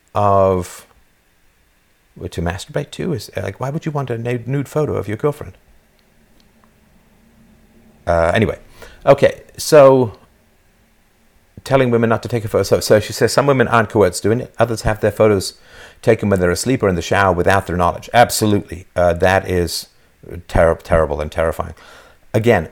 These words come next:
just don't be in a relationship with a man who's untrustworthy. Uh, go for trustworthy, virtuous men. She says, "You can end up on deep fake stuff that everyone believes is real. You just need to exist to become a victim." Yeah, that's true. That's terrible stuff.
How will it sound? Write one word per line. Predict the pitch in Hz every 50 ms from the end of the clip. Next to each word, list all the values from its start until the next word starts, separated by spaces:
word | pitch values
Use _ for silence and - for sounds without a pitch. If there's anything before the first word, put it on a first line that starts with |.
| - 110
just | 92 - 117 110 110 - - -
don't | - 98 101 107 107 98 95 85 85
be | - 101 104 90 82 82 87 90 85 - _ _ _ _ _ _ _ _ _ _ _ _
in | 110 110 107 110 110 107 107 104 90 - - _ _ _ _ _ _ _ _ _ _ _ _ _ _ _ _ _
a | - 101 98
relationship | 90 95 95 101 117 120 - - 98 - - 92 85 85 - _
with | - 95 92 95 90 90 87 - -
a | 95
man | 92 90 87 85 85 87 87
who's | 85 107 113 - - -
untrustworthy. | 92 87 87 87 - - 123 139 - - - 107 85 - - - - _ _ _ _ _ _ _ _ _ _ _ _ _ _ _ _
Uh, | - 85 82 82 - -
go | 92 - 92 90 90 113
for | - - 120
trustworthy, | 107 - - 90 - - - 98 95 95 101
virtuous | 95 90 78 80 78 - - 90 87 -
men. | 113 123 92 - _ _ _ _ _ _ _ _ _ _ _ - - - - - _ _ _ - - _ _ _ _ _ _ _ _
She | - - 127
says, | - 156 131 -
"You | 151 147
can | - 135
end | 135 135 131
up | 127 110 -
on | 107 104 101 - - - -
deep | 135 147 143 -
fake | - 139 123 95 -
stuff | - - 110 113 -
that | - 95
everyone | 104 95 104 95 92
believes | 90 107 131 175 180 135
is | 110 98 -
real. | 92 87 - -
You | 90
just | 90 101 101 -
need | 110 110 98
to | - 92
exist | 95 95 104 151 160 -
to | -
become | - - - 107 90
a | 87
victim." | 76 82 78 - - - -
Yeah, | 76 78 73
that's | 71 80 85 85
true. | - - 78 76
That's | - 78 90 -
terrible | - - 85 82 - 85
stuff. | - - - - -